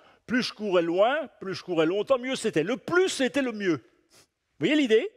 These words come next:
C'est ça la pratique. Le plus, c'est le mieux. Alors qu'une pratique délibérée, c'est plus subtil. Si vous êtes de vrais sportifs,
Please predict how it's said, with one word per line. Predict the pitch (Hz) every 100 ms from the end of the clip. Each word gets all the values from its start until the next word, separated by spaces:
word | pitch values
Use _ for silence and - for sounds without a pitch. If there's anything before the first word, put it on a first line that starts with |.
| _ _ _
C'est | 143
ça | 233
la | 180
pratique. | 151 143 147 - -
Le | 135
plus, | - 277
c'est | 269 180
le | 160
mieux. | 147 135 104 _ _ _ _ _ _ _ _ _ _ - -
Alors | 214 277
qu'une | 294
pratique | 220 214 202
délibérée, | 165 156 147 151 170
c'est | 175
plus | - 139
subtil. | 226 180 285 262 175
Si | 160
vous | 151
êtes | 160
de | 143
vrais | 143 135
sportifs, | - 127 - 214 -